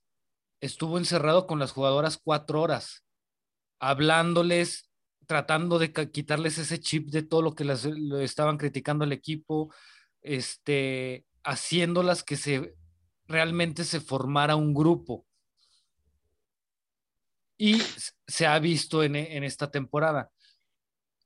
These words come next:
Un director técnico con todo el palmarés que tiene Vucetich, con todos los años de, que tiene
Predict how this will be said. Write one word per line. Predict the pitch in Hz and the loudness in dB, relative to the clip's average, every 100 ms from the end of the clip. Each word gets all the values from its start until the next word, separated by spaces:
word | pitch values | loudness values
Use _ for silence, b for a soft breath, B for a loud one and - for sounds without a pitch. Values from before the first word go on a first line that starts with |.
| _ _ 214 | _ _ 6
Un | 208 214 214 | 8 8 6
director | 214 180 - 190 | 4 2 2 2
técnico | 190 170 175 156 151 | 2 0 0 -8 -10
con | - 139 135 - | -8 -8 -10 -2
todo | 165 175 180 190 | 6 8 10 8
el | 190 | 4
palmarés | 185 151 147 156 151 | 2 -2 -2 -4 -8
que | 156 | -8
tiene | 151 156 | -6 -6
Vucetich, | 143 135 127 143 - | -6 -8 -8 -8 -6
con | 135 131 | -6 -2
todos | 156 160 175 | 4 6 6
los | 156 165 | 4 0
años | 160 170 160 | -4 -4 -4
de, | 151 143 123 - b b b - | -2 -2 -4 -10 b b b -14
que | |
tiene | 131 147 151 156 143 131 120 107 95 | -6 -4 -2 -2 -4 -6 -8 -12 -18